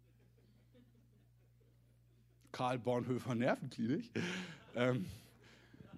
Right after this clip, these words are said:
es ist wirklich so. Damals, Gabriel war bekannt von Daniel, der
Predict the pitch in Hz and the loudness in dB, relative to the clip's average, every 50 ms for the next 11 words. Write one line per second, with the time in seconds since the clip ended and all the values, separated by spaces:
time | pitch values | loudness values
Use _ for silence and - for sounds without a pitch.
0 | - - - - - - - - - - - - - - - - - - - - | -18 -18 -20 -20 -20 -20 -20 -20 -20 -20 -20 -20 -20 -20 -20 -20 -20 -20 -20 -20
1 | - - - - - - 135 135 151 - - 302 302 - - 107 87 82 - - | -20 -20 -20 -16 -8 -4 0 4 4 4 4 4 2 0 -2 -6 -8 -8 -12 -18
2 | - - - - - - - - - - - - - - - - - - - 151 | -20 -20 -20 -20 -20 -20 -20 -20 -20 -20 -20 -20 -20 -20 -20 -20 -8 0 2 4
3 | 196 247 226 175 117 98 92 - - - - - - - 135 151 196 156 156 151 | 6 8 6 6 4 2 -4 -10 -14 -14 -16 -12 -6 0 2 2 2 2 2 2
4 | 139 123 104 123 120 117 - - - - 196 180 135 - - 147 120 113 113 - | 2 2 2 0 0 0 -2 -4 0 2 2 2 2 0 -2 -4 -4 -2 -2 0
5 | 131 143 175 170 170 147 123 113 107 - - - 202 156 | 0 0 2 2 2 2 2 2 0 0 2 2 2 2